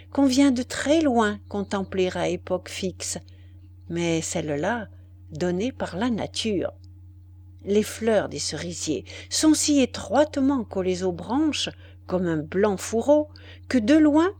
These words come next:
parmi les arbres qui n'étaient presque ni fleuris ni feuillus, on aurait pu croire, par ce jour de soleil encore si froid, que c'était de la neige, fondue ailleurs,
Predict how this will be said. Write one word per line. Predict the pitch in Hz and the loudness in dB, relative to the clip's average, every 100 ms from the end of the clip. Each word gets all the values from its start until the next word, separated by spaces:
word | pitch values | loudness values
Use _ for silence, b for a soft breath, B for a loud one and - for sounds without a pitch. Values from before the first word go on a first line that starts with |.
| - - - | -16 -20 -6
parmi | 196 175 185 | -2 0 0
les | 175 165 208 | 0 -2 0
arbres | 247 190 160 147 | 2 0 -6 -10
qui | - 160 | -8 -4
n'étaient | 165 - | -4 -2
presque | 160 - 170 170 - - | -4 -4 -6 -8 -10 -8
ni | 98 143 185 185 | -6 -2 0 0
fleuris | - 185 180 170 180 | -2 2 2 2 0
ni | 165 156 | -2 -4
feuillus, | 202 240 247 349 - b b b b - - | -2 0 6 4 4 b b b b -20 0
on | 302 | 6
aurait | 320 339 | 8 8
pu | 370 359 | 4 2
croire, | - - 269 320 381 254 - b b - | -2 4 8 10 8 2 -8 b b -8
par | 208 - | -6 -6
ce | - | -4
jour | 208 254 240 | -2 -2 -4
de | 175 | -4
soleil | - 214 294 277 202 | -2 4 6 6 4
encore | 175 170 - | -2 -8 -6
si | 190 | -8
froid, | - - - 330 - b b b - | -8 -2 4 4 2 b b b -12
que | - | 0
c'était | 311 349 370 | 4 4 4
de | 339 | 6
la | 320 311 | 8 8
neige, | 247 208 180 175 - - - - - | 6 4 4 0 -6 -10 -20 -20 -14
fondue | - 202 208 185 190 190 | -6 0 0 0 2 4
ailleurs, | 180 160 170 262 311 | 4 2 2 4 2